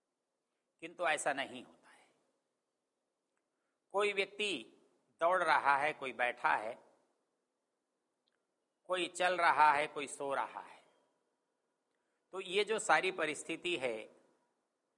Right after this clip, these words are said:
ये बता रही है कि जैसे बाहर सबके करण अलग अलग हैं, वैसे सबका अंतःकरण भी अलग अलग है, पृथक पृथक है।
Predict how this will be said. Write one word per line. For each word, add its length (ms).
ये 160
बता 340
रही 340
है 240
कि 140
जैसे 520
बाहर 880
सबके 500
करण 380
अलग 360
अलग 300
हैं, 580
वैसे 480
सबका 480
अंतःकरण 1000
भी 380
अलग 300
अलग 320
है, 200
पृथक 480
पृथक 380
है। 140